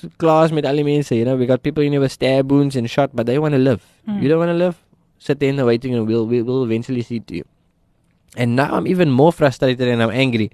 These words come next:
Speaker 1: And I'm telling Karine, "No, man, why did you bring me here? I could have just died in my car, you know, and I was happy with where I was, and I just wanted to die." And, and I asked her, "How long have we waiting here now already?" And she said, um, "We're waiting here for about half an hour." And I told her, "Okay."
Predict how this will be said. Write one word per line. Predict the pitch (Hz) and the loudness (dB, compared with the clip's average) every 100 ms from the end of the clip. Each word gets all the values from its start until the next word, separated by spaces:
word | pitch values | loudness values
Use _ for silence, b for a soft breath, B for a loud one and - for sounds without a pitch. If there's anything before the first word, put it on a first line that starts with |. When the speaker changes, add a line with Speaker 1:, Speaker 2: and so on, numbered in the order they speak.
| b b b b b b | b b b b b b
Speaker 1:
And | 135 | 0
I'm | 135 | 0
telling | 139 143 139 | 0 0 2
Karine, | 135 135 | 2 0
"No, | 143 226 | -2 -4
man, | 170 147 | -2 -2
why | 190 | -4
did | 208 | -8
you | 208 | -6
bring | 196 196 | -2 0
me | 185 | 2
here? | 185 160 | 2 0
I | |
could | 123 147 | 0 -2
have | 143 | 0
just | 180 135 | -2 -4
died | - 123 156 | -6 -4 -2
in | 170 | 0
my | 151 - | -2 -4
car, | - 156 147 | -2 2 2
you | 123 | 2
know, | 123 143 | 0 -2
and | 123 110 107 92 | -2 -6 -10 -12
I | 57 113 | -10 -6
was | 143 113 | -4 -4
happy | 117 - 147 | -6 -4 -4
with | 147 | -2
where | 123 131 | -2 -4
I | |
was, | 110 113 135 135 120 | -4 -6 -4 -6 -6
and | 104 - b b b | -10 -14 b b b
I | - | -10
just | 139 175 | -8 -4
wanted | 160 170 | -4 -4
to | 151 | -4
die." | 151 147 117 95 | -4 -4 -4 -4
And, | 90 - b b b b b b b - | -8 -14 b b b b b b b -2
and | 147 | -2
I | 147 | 0
asked | 165 | 0
her, | 156 | 0
"How | 196 | 2
long | 226 220 | 2 2
have | 208 | 2
we | |
waiting | 190 170 175 175 | 4 4 2 0
here | 165 | 2
now | 143 139 | 2 0
already?" | 120 101 92 | 0 -2 -8
And | 95 | -8
she | 123 | -6
said, | 113 127 117 | -2 0 2
um, | 113 110 | 2 2
"We're | 110 | 2
waiting | 117 127 139 | 2 2 2
here | 127 123 | 4 2
for | - 113 110 110 | 2 0 2 2
about | 107 107 | 2 4
half | 104 107 120 | 4 2 0
an | 107 | -6
hour." | 92 - _ _ _ _ _ _ _ _ _ _ _ _ - | -8 -12 _ _ _ _ _ _ _ _ _ _ _ _ -6
And | 113 | -6
I | |
told | 110 113 107 | -2 -2 0
her, | 104 | -2
"Okay." | 123 117 113 113 | -4 -2 -2 -2